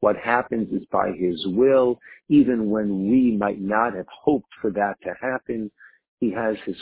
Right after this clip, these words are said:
plan, he has his reasons. It brings out the best in us, whatever the calculation is, to accept that malchus, to accept that kingdom. And Rabbi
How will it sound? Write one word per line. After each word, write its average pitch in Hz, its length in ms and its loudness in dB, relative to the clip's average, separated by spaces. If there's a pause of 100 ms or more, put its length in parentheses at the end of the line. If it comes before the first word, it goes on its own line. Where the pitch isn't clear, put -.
plan, 113 380 -2
he 90 120 -4
has 95 220 -2
his 92 220 -6
reasons. 98 640 0 (120)
It - 160 -6
brings 110 300 -2 (120)
out 98 220 -4
the - 100 -4
best 117 360 -4 (160)
in 101 260 -2
us, 95 180 -4 (460)
whatever 135 560 2
the 113 120 -6
calculation 104 840 -2
is, 95 300 -2 (420)
to 101 160 2
accept - 480 0 (220)
that 98 260 -2
malchus, 90 640 -6 (160)
to 98 80 -6
accept - 600 -2
that 90 180 0 (180)
kingdom. 87 460 -12 (720)
And 110 120 0
Rabbi 104 220 4